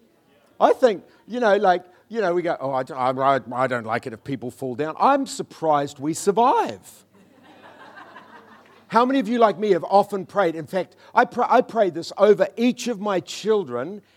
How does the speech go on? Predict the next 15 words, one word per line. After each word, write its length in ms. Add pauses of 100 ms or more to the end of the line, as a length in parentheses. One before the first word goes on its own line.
(160)
and 260
their 160
spouses 800
every 340
day. 380 (320)
"God, 220
have 320
your 140
hand 440
on 160
their 120
life." 200
Think 200
about 260
that. 160